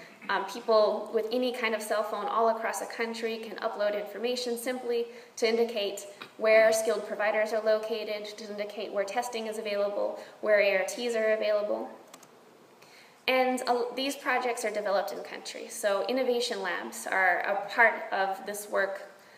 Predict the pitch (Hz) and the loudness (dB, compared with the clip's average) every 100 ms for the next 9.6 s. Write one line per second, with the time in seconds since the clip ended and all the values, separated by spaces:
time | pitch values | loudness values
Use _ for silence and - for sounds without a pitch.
0 | - - 196 196 - 247 240 202 202 196 | -18 -4 -2 0 4 4 4 0 0 0
1 | 185 190 196 220 233 214 196 208 190 175 | -4 -4 0 2 2 -2 -4 -4 -4 -4
2 | 220 202 196 190 190 180 180 185 208 196 | -4 -6 -2 -2 -2 -6 -6 -4 -2 -4
3 | - 190 170 - - - - 214 214 214 | -4 -2 -2 -6 -12 -18 -2 2 2 0
4 | 214 214 196 196 - 190 190 254 - - | -4 -4 -6 -6 -4 -2 -2 -4 -12 -20
5 | - - 233 220 214 196 196 190 190 196 | -18 -6 -4 0 0 0 -2 -4 -4 -6
6 | 180 180 180 175 - 180 170 170 - 196 | -6 -4 -4 -6 -8 -8 -8 -8 -6 0
7 | 233 247 233 226 - - - - - 240 | 2 4 2 0 -4 -14 -20 -20 -2 4
8 | 240 - - 254 240 233 - - - 240 | 4 2 0 4 4 4 -2 -4 0 0
9 | 277 254 214 202 190 | 2 2 4 2 2